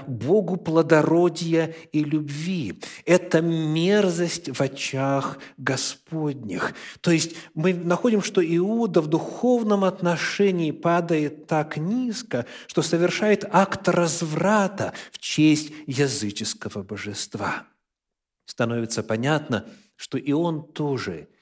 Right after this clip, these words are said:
не может стать первородным и взять это служение вместо Рувима,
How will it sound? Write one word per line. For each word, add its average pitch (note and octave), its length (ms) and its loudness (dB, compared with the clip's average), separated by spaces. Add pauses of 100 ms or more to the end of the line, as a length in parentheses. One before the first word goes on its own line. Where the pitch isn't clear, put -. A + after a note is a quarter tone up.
(140)
не D#3 220 -2
может B2+ 1000 -4 (560)
стать - 880 -4 (520)
первородным B2+ 1040 -2 (540)
и D#3 640 -2
взять D3 1120 0 (560)
это C3+ 840 0
служение A#2+ 1200 -4 (160)
вместо C3+ 560 -4
Рувима, A#2+ 680 -4